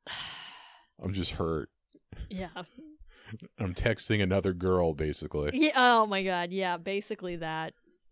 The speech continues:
Speaker 1: I mean, it's, I think they could have, <sighs> I'm sure it, it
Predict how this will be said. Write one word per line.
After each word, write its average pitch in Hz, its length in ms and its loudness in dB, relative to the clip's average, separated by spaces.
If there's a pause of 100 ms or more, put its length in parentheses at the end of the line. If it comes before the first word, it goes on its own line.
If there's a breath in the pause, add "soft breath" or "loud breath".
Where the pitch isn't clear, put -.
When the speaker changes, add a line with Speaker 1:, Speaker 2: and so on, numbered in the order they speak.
(120)
Speaker 1:
I 285 120 2
mean, 320 260 8
it's, - 400 2 (1300 loud breath)
I 247 120 4
think 381 240 2
they 330 140 6
could 302 200 4
have, 226 220 4 (720)
<sighs> - 60 -6 (920 loud breath)
I'm 302 140 4
sure 370 320 4
it, 277 260 4
it 233 220 6